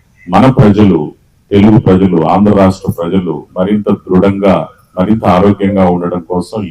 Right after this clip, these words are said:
యోగాంధ్రాని కూడా మనం ప్యారలల్ గా నిర్ణయించుకొని స్వర్ణాంధ్రకి సమాంతరంగా యోగాంధ్రని తీసుకెళ్తూ ప్రజల దగ్గర సౌభాగ్యం మాత్రమే కాదు, మంచి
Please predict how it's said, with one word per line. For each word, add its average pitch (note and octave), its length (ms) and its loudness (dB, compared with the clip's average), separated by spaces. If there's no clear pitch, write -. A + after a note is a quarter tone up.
యోగాంధ్రాని G#2+ 640 0
కూడా F#2 160 -4
మనం F#2 200 -8
ప్యారలల్ F#2 500 2
గా F#2 120 2
నిర్ణయించుకొని G2 720 -2
స్వర్ణాంధ్రకి A#2 920 2
సమాంతరంగా G2 760 2
యోగాంధ్రని G#2 680 2
తీసుకెళ్తూ F2+ 600 -4
ప్రజల A#2+ 320 2
దగ్గర A#2+ 320 2
సౌభాగ్యం A2 640 2
మాత్రమే G2 460 0
కాదు, F#2+ 520 -2
మంచి G2+ 420 0